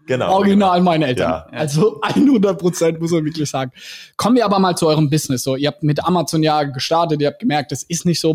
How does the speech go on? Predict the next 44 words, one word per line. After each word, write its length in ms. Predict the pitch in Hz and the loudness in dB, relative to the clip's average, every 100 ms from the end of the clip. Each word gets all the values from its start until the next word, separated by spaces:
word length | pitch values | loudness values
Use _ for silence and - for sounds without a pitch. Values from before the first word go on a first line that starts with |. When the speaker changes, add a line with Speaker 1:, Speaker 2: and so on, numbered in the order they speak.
| 151 | 0
Speaker 2:
das, 200 | 151 151 | -4 -4
was 180 | 147 - | -6 -4
ihr 60 | |
machen 300 | 139 160 165 | -4 -2 -2
wollt. 240 | 160 160 160 - _ | 0 0 -2 -12 _
Irgendwie, 280 | - 147 143 | -4 0 0
ihr 80 | 135 | 0
fühlt's 360 | - 190 175 180 | -2 -4 -4 -6
nicht 140 | 160 | -4
so. 240 | 160 160 147 _ _ _ _ _ | -2 -2 -4 _ _ _ _ _
Wie 160 | 165 175 | -2 -2
kam's 360 | - 156 151 - | 0 -2 -2 -4
dann 300 | 139 139 - | -4 -4 -6
zu 120 | 135 | -10
Pieces? 440 | - 180 - - | -4 -4 -2 -4
So, 280 | 131 120 123 _ 151 139 151 _ _ _ | -4 -4 -4 _ -16 -16 -16 _ _ _
wie 140 | 160 | -4
kam's 220 | 160 170 | -2 -2
dazu, 240 | 156 131 147 | -2 -2 -2
dass 200 | 147 135 | -4 -4
ihr 100 | 127 | -6
das 220 | 151 - | -6 -4
so 120 | 156 | -6
fühlt? 360 | - 202 247 220 | -2 0 0 -2
Und 180 | 151 143 | -6 -4
was 180 | 160 | -6
ist 260 | - 170 - | -6 -8 -6
Pieces 320 | 165 143 139 | -6 -4 -4
eigentlich? 640 | 131 139 135 127 123 - 147 | -6 -4 -4 -6 -10 -10 -6
Wie 220 | 151 175 | -2 0
beschreibt 440 | 151 147 - 165 147 | 0 -2 -2 -4 -4
ihr 80 | |
das 180 | 135 123 | -4 -4
jetzt 180 | 139 - | -6 -4
vielleicht 300 | 143 143 139 | -2 -2 0
auch 200 | 139 - - - _ | -2 -4 -10 -20 _
eurer, 480 | 151 151 139 143 139 _ _ - | -2 0 2 0 -2 _ _ -4
wenn 140 | 151 | 0
ihr 140 | 156 - 214 | 2 0 -2
<laughs> 140 | 175 | 0
an 140 | 165 | 0
Weihnachten 380 | 156 165 160 160 | 0 0 -2 -2
an 160 | 147 147 | 0 0
der, 220 | 147 139 | 0 -2